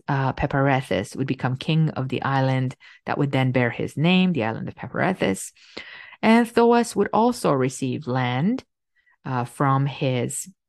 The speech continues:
uncle. Um, and he was given land of Lemnos, and then he would rule over that land, uh, before subsequently becoming the king of Tauris, where he encounters Orestes.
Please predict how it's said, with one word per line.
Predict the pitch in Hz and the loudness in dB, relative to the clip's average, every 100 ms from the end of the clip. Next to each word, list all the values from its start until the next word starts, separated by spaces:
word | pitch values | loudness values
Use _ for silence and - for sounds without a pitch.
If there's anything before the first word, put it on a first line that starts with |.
| _ _ _ _ _ _ _ _ | _ _ _ _ _ _ _ _
uncle. | 135 127 156 226 - _ _ - - _ - | -4 0 2 0 -4 _ _ -20 -20 _ -2
Um, | 143 143 147 - | 0 0 0 0
and | 156 156 | 2 4
he | 170 | 2
was | 160 | 2
given | 185 185 175 | 2 2 2
land | 156 147 147 151 - | 2 2 0 -2 -4
of | 139 135 - | -4 -4 -4
Lemnos, | 139 135 135 147 202 294 - - _ _ _ _ _ _ _ _ _ | -2 -2 0 0 0 -2 -8 -18 _ _ _ _ _ _ _ _ _
and | 156 156 | -4 -2
then | 156 | 0
he | 170 | 0
would | 165 156 | 0 0
rule | 165 175 175 | 0 0 -2
over | 143 156 | -4 -6
that | 143 135 - | -4 -6 -2
land, | 196 214 208 202 - _ _ _ _ _ | 0 2 2 0 -6 _ _ _ _ _
uh, | 151 139 | -6 -2
before | 143 156 - 175 | 0 0 0 0
subsequently | 175 - - 160 - 147 | -2 -6 -6 -6 -2 0
becoming | 143 - 143 | 0 0 0
the | 143 | 0
king | 135 131 131 | -2 -4 -6
of | 120 - | -8 -14
Tauris, | - 226 220 214 220 - - - _ _ _ | 0 4 4 4 0 -4 -12 -14 _ _ _
where | - - | -2 -2
he | 233 254 | 0 -2
encounters | - 269 - 196 208 214 233 240 - - | -2 -4 0 0 2 2 0 0 -6 -2
Orestes. | 208 214 233 226 - - 104 - - | 0 2 0 -4 -8 -6 -6 -8 -14